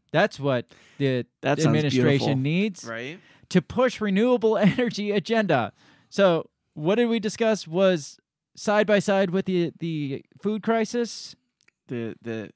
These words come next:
Speaker 2: energy
Speaker 1: The energy crisis.
Speaker 2: crisis.
Speaker 1: So
Speaker 2: Yep.
Speaker 1: let's, let's announce a climate emergency so we can push our renewable energy
Speaker 2: Yeah,
Speaker 1: agenda.
Speaker 2: right? Well, because no one's buying Build Back Better.
Speaker 1: Well, obviously.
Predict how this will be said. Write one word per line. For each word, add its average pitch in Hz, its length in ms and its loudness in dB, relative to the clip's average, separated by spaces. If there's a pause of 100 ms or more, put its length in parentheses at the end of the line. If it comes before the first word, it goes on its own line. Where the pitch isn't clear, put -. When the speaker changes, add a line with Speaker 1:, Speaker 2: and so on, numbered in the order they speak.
Speaker 2:
energy 117 340 -8
Speaker 1:
The 156 120 -2
energy 226 560 0
crisis. 190 400 -2
Speaker 2:
crisis. 208 200 -2
Speaker 1:
So 156 380 0
Speaker 2:
Yep. 147 100 0
Speaker 1:
let's, - 480 -2
let's 170 220 -2
announce 170 440 -4
a 131 340 -2
climate 196 340 -2
emergency 151 560 -2
so 143 200 -2
we 139 120 0
can 127 180 -6
push 170 320 -2
our 131 400 -2
renewable 139 640 -2
energy 123 640 -6
Speaker 2:
Yeah, 110 120 -10
Speaker 1:
agenda. 107 520 -4
Speaker 2:
right? 113 300 -12
Well, 143 160 -2
because 139 220 -4
no 139 100 -2
one's 131 220 -2
buying 123 420 -4
Build 117 280 -6
Back 107 240 -10
Better. 104 360 -8
Speaker 1:
Well, 185 100 2
obviously. 127 640 -2